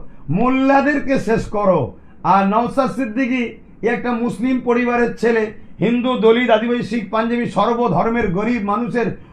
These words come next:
অধিকারের জন্য সে বিধানসভার ভেতরে বাইরে পুরো বাংলা ঘুরে বেড়াচ্ছে। এটা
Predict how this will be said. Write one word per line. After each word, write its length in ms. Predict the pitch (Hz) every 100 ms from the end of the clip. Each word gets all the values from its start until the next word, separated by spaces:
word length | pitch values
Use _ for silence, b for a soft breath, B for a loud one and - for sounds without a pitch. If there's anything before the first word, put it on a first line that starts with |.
| B
অধিকারের 580 | 196 254 240 247 233 180
জন্য 260 | 226 226
সে 100 | 202
বিধানসভার 540 | 185 202 220 165 208 185
ভেতরে 400 | 139 196 220 208
বাইরে 500 | 165 196 214 196 - B -
পুরো 160 | 240
বাংলা 460 | 196 160 202 254 254
ঘুরে 240 | 156 202
বেড়াচ্ছে। 640 | 190 190 175 - 180 139 - B 165
এটা 640 | 196 240 269 240 208